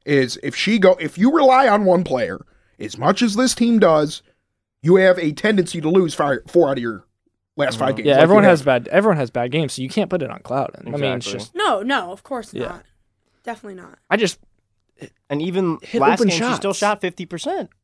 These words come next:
Speaker 2: and she bar-, like, she still shot fifty percent.
Speaker 3: Yeah.
Speaker 2: You can't, you can't
Speaker 3: Ask for
Speaker 2: hate
Speaker 3: more.
Speaker 2: on fi-, yeah, you can't
Speaker 3: Yeah.
Speaker 2: hate on fifty percent.
Speaker 3: Nope.
Speaker 4: Without Clouden, that Nebraska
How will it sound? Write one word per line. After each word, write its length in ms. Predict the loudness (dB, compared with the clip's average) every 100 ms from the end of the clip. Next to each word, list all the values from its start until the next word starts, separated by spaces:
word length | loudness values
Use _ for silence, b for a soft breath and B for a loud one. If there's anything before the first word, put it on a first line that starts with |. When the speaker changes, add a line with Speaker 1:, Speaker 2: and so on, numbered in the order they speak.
| -14
Speaker 2:
and 120 | -10
she 80 | -8
bar-, 240 | -8 -10 -6
like, 200 | -6 -6
she 120 | -8
still 160 | -2 -2
shot 320 | 0 -4 -2
fifty 260 | -4 -6 -10
percent. 340 | -8 -4 -2
Speaker 3:
Yeah. 60 | -2
Speaker 2:
You 60 |
can't, 240 | 0 -2 -2
you 100 | -6
can't 360 | -6 -4 -4 -4
Speaker 3:
Ask 240 | -2 -2 -2
for 60 |
Speaker 2:
hate 160 | -6 -4
Speaker 3:
more. 100 | -6
Speaker 2:
on 100 | -6
fi-, 100 | -4
yeah, 220 | 0 0
you 100 | 0
can't 240 | -4 -4 -4
Speaker 3:
Yeah. 60 |
Speaker 2:
hate 100 | -4
on 140 | -4 -6
fifty 260 | -10 -12
percent. 400 | -16 -16 -12 -12 -12
Speaker 3:
Nope. 140 | -16 _ _ _ _ _
Speaker 4:
Without 340 | -14 -8 -8 -8
Clouden, 460 | -10 -8 -8 -10
that 160 | -12 -12
Nebraska 640 | -14 -12 -10 -12 -14 -18